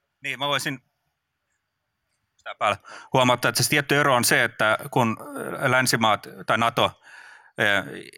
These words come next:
iski Jugoslaviaan, eh, eh, vuonna tuhat yhdeksänsataayhdeksänkymmentäyhdeksän ilmaiskuin, eli käytti sotilaista voimaa, niin se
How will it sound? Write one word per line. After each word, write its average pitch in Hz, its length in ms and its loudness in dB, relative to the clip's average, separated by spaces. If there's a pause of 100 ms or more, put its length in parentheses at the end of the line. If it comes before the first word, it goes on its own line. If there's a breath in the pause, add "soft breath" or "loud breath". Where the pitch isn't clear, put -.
(140)
iski 110 400 0
Jugoslaviaan, 104 720 2
eh, - 80 -14
eh, - 600 -4 (280)
vuonna 104 180 0
tuhat 98 180 0
yhdeksänsataayhdeksänkymmentäyhdeksän 107 1200 -2
ilmaiskuin, 101 600 0 (240)
eli 98 280 -6
käytti - 260 -6
sotilaista 107 440 -2
voimaa, 95 320 2 (600 loud breath)
niin 113 160 2
se 113 220 0